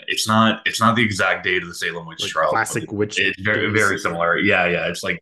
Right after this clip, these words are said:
Speaker 1: sixteen ninety-two or something like that. And then it fast forwards, like, three hundred years later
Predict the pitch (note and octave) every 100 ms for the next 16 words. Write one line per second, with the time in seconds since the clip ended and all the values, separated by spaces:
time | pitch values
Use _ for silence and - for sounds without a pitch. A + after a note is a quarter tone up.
0 | - - - - F2 E2 E2 D#2+ D#2+ D#2
1 | - D#2+ D#2 D#2 D#2 D#2+ D#2+ D#2 E2 D#2
2 | - - - _ _ _ - F#2 F2+ F2
3 | F2 F2 F2+ - F2 D#2 - - E2+ -
4 | F#2 E2 D#2+ E2 - F2 E2+ D#2+ D#2 D#2
5 | D#2 D#2+ D#2+ E2 E2